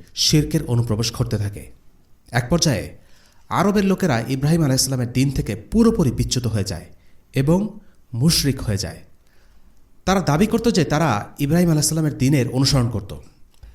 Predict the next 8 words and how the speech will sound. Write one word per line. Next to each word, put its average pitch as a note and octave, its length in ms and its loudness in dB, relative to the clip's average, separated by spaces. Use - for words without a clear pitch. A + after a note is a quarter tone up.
কিন্তু G#3 220 0
সেটা F3+ 240 4
ছিল G#3 240 4
কেবল E3 460 0
নামে। G2+ 320 0
তাদের A#2 240 -2
বিশ্বাস, - 600 2
সংস্কৃতি, D3 800 -2